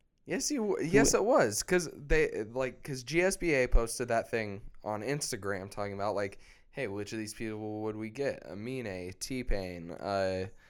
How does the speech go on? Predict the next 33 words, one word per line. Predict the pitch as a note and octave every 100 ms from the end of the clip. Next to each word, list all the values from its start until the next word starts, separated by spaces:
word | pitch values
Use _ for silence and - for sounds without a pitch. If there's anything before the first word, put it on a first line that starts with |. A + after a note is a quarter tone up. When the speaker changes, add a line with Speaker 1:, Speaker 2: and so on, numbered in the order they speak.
| - - -
Speaker 1:
Ty | A2+
Verdes." | A#2+ C#3 C3+ A2 F#2+ F2+ - - - - - -
And | G#2 B2
then | B2 B2
you | D#3+
were | D#3
like, | B2+ G#2+ - - -
"Hell | - E3 D3+
no, | A#2 G#2
I | C#3
don't | D#3 C3+
want | A#2 F#2+
T-Pain | - G#2 G2+ G#2+ G#2
on | A2 A2+ A#2+
there." | C3 C#3 D#3+ D#3
You | A#2+
were | C3+
like, | B2+ A#2+ A#2+ - - - -
"I | A#2
want | C3+ C3+ A#2+ - -
Amine | G#2+ A2+ D3+ C#3+ A2 F2+
or | F#2+
Surfaces." | - - D#3+ E3 A#2+ - F2 - - _ _ - - - _
Speaker 2:
Yeah, | - G2+
Speaker 1:
And, | -
Speaker 2:
Surfa-, | C3 A2 A2+ - - -
Speaker 1:
and | C3
Speaker 2:
uh, | A#2
it | A#2
wasn't | C3 C3+ F#3+
Speaker 1:
T-Pain | F#3+
Speaker 2:
T-, | F3
Speaker 1:
would | D#3+